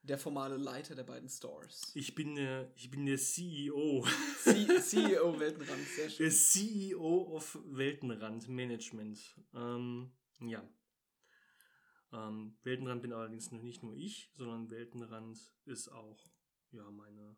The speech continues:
Speaker 2: meine Fastfrau, meine Lebensgefährtin, die eigentlich die meiste Arbeit im ganzen Laden verbringt. Ich bin eigentlich der Typ, der sich um den ganzen Bürokratiequatsch kümmert. Das heißt, wenn es den deutschen Staat nicht gäbe, bräuchte man mich nicht mehr.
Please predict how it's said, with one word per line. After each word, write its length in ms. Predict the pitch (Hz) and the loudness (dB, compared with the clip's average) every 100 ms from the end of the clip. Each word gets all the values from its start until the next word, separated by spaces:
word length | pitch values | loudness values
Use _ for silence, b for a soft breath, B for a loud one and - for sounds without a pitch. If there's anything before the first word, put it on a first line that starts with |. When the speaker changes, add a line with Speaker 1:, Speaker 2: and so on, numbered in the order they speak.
| _ | _
Speaker 2:
meine 180 | 113 107 | -18 -18
Fastfrau, 960 | - 139 - - - 127 127 131 135 - - - | -10 -8 -8 -8 -12 -8 -4 -4 -6 -12 -20 -18
meine 280 | 127 113 107 | -14 -12 -12
Lebensgefährtin, 920 | 110 127 139 - 131 131 127 127 123 - b b b b b b b b - | -10 -8 -8 -10 -12 -10 -10 -10 -12 -16 b b b b b b b b -18
die 80 | 120 | -8
eigentlich 260 | 120 117 | -8 -8
die 100 | 110 | -10
meiste 400 | 107 131 143 147 | -6 -6 -4 -6
Arbeit 320 | 139 131 135 | -4 -2 -2
im 120 | 135 131 | -4 -8
ganzen 440 | 131 143 135 131 | -8 -8 -10 -6
Laden 260 | 131 131 135 | -4 -4 -4
verbringt. 460 | 131 127 135 139 | -8 -6 -6 -8
Ich 80 | 131 | -14
bin 140 | 120 | -14
eigentlich 220 | 123 123 - | -12 -12 -14
der 120 | 120 | -14
Typ, 320 | - 143 139 | -8 -8 -6
der 440 | 123 120 123 127 - _ _ _ _ _ _ _ | -6 -6 -8 -12 -18 _ _ _ _ _ _ _
sich 200 | 127 120 | -14 -8
um 60 | |
den 100 | 120 | -6
ganzen 320 | 117 123 127 117 | -6 -8 -10 -8
Bürokratiequatsch 920 | 113 117 - 120 - 160 - 107 - | -8 -8 -10 -14 -14 -16 -14 -16 -14
kümmert. 340 | 123 127 208 - _ _ | -12 -10 -12 -16 _ _
Das 160 | 120 123 | -10 -8
heißt, 220 | 123 123 | -10 -10
wenn 80 | 123 | -12
es 100 | - | -10
den 80 | 120 | -6
deutschen 320 | 143 143 139 | -6 -6 -10
Staat 280 | - 135 120 | -10 -10 -10
nicht 180 | - | -12
gäbe, 260 | - 135 147 | -6 -4 -4
bräuchte 420 | 127 127 151 - | -4 -4 -4 -6
man 160 | 175 175 | -6 -6
mich 160 | 180 175 | -6 -6
nicht 200 | 175 175 | -8 -8
mehr. 220 | 180 | -8